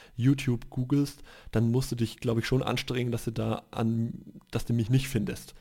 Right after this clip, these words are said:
so blöd gesagt. Ähm, also ich versuche halt sehr viel da wirklich stattzufinden, da zu sein, auf den relevanten Sachen.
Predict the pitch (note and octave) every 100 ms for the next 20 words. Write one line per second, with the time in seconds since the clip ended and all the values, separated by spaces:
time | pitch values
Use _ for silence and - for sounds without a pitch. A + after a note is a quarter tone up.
0 | - - G#2+ G2+ - - - - - -
1 | - A2 - G#2+ - - - - - -
2 | G#2 A2+ G#2+ A2 A2+ - C#3 B2 G#2+ -
3 | A#2+ B2+ B2+ - C3+ C#3 C3+ B2 A#2 A2+
4 | A#2+ A#2+ - A#2 - C3 B2+ - A2 -
5 | A#2 - A2+ C3+ A#2 - A#2+ A#2 A2+ A2
6 | A2+ A2 G#2+ G#2+ C#3+